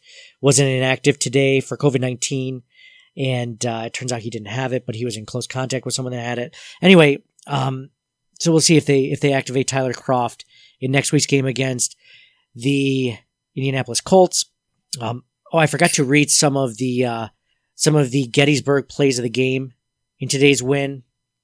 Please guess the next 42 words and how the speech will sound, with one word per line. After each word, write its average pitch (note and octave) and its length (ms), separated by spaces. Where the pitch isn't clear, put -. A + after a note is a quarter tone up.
um, A#2+ 380
brought C3+ 220
to C#3+ 80
you D3+ 100
on A#2+ 220
Twitter. F#3 420
I B2 400
put D3 140
a C3 60
tweet C#3 240
up, D3+ 280
and, C3 300
uh, B2 320
Michael D3 240
Taylor D#3 300
writes C#3 260
a - 20
Gettysburg B2+ 340
play C#3 120
of C3 60
the B2+ 40
game, C3 240
"Getting D3 220
off C#3+ 160
the C3+ 100
bus." C#3+ 520
<laughs> B3+ 60
Rob C#3+ 320
S D3 280
writes, C#3+ 320
"Josh C#3+ 500
Norman C3+ 420
taint D#3 460
after C#3 280
Miami C3+ 420
opened C#3 320
a A#2 60
second B2+ 280
half B2+ 240
with A2+ 100
a A2 40
touchdown. C3+ 560